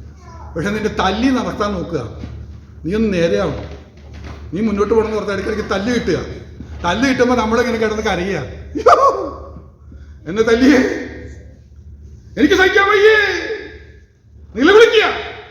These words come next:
ഈ ലെവലിൽ നിന്നൊന്നും മാറാൻ വേണ്ടിയേ പറഞ്ഞത്. അധിക സ്നേഹത്തിലേക്ക് കിടന്ന തല്ല് കെട്ടിൽ നിൽക്കും. മനസ്സിലായെന്ന് പ്രതീക്ഷിക്കുക. ഇത് കൂടുതൽ എനിക്ക് വിശദീകരിക്കാൻ വയ്യ, സമയത്തിന്റെ പരിമിതി കൊണ്ട്. ഇത് ഓരോന്നും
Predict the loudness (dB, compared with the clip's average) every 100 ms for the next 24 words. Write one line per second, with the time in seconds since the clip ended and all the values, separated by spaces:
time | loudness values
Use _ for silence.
0 | -20 -20 -20 -20 _ _ _ -20 -20 -18
1 | -10 -2 2 2 2 2 2 0 -4 -4
2 | -4 -4 -4 -4 -2 -2 -2 -6 -8 -10
3 | -16 -16 -16 -14 -16 -18 -20 -18 -18 -18
4 | -8 -4 -2 -2 0 2 2 2 0 0
5 | -2 -4 -4 -4 -4 -4 -4 -4 -6 -8
6 | -12 -18 -18 -16 -12 -8 -8 -6 -6 -6
7 | -4 -6 -6 -6 -6 -6 -8 -14 -16 -20
8 | -20 -18 -10 -6 -2 -2 -2 -4 -4 -2
9 | -2 0 -2 -2 -4 -10 -12 -14 -16 -20
10 | -20 -18 -16 -12 -6 -4 -2 0 0 0
11 | -2 -4 -4 -6 -2 0 2 2 0 -2